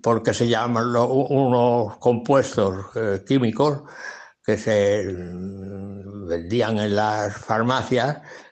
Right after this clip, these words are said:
que eran los llamados barbitúricos, que eran somníferos, y ya les contaré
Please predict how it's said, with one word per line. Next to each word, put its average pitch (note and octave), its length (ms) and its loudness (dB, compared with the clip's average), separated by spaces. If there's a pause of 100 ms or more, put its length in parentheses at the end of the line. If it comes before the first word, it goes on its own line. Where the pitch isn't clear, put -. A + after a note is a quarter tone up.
que A#2+ 120 0
eran A#2+ 380 0
los G2+ 480 2
llamados G2+ 600 2 (160)
barbitúricos, A2 960 2 (400)
que A2 120 0
eran G2+ 280 0
somníferos, B2 800 4
y A2 60 2
ya G#2+ 120 2
les G#2 160 0
contaré G2+ 560 0